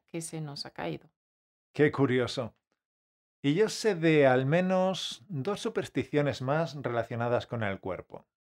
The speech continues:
Speaker 2: Cruzar los dedos y cuando te pitan los oídos.
Speaker 1: ¿Cuando te pitan los oídos? ¿Qué, qué pasa cuando te pitan los oídos?
Speaker 2: Cuando nos pita un oído, en España enseguida lo achacamos a que alguien está hablando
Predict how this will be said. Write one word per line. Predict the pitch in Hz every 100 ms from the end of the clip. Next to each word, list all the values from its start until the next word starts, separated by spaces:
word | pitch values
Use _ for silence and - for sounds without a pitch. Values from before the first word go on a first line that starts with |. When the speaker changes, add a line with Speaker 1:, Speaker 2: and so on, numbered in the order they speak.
| _
Speaker 2:
Cruzar | - 117 - 107
los | 98 92 104
dedos | 180 208 208 196 - _ _ _ _ -
y | 127 120 110
cuando | - 113 107
te | 107
pitan | 98 143 147
los | 151 -
oídos. | 143 151 - _ _ _ _ _ _ _ _ -
Speaker 1:
¿Cuando | 180 175 170
te | 170
pitan | 175 180 196
los | 202 -
oídos? | 208 175 147 - - _ _ _ _ _
¿Qué, | - 170 170 _ _ _ _ -
qué | 180
pasa | 165 165 170
cuando | 170 160
te | 165
pitan | 170 165 151
los | 156
oídos? | 185 311 202 - - _ _ -
Speaker 2:
Cuando | 151 143 151
nos | 151
pita | - 226 214
un | 156 123
oído, | 120 160 123 120
en | 117
España | 113 - 160 165 156
enseguida | 127 117 120 139 131
lo | 113
achacamos | - 120 143 143 143 135
a | 113
que | 117
alguien | 113 131 143 123
está | 104 - 123
hablando | 110 117 131 127 127 110 90